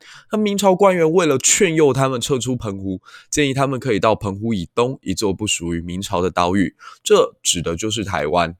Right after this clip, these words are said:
甚至当时明朝的官员还向这位莱尔森说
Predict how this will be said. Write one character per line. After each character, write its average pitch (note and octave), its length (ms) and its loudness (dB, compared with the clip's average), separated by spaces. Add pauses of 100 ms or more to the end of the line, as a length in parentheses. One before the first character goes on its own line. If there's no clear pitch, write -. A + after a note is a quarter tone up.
(280)
甚 B3 180 4
至 A#3 140 4
当 G#3 240 4
时 F3 160 4
明 D3+ 180 2
朝 D3+ 200 4
的 C#3+ 100 6
官 D#3 180 6
员 C3+ 160 2
还 A2 200 2
向 A#2+ 340 2
这 A#2+ 160 0
位 A2+ 100 2
莱 G2 200 2
尔 F2+ 180 2
森 G2+ 300 -6
说 G2 400 -4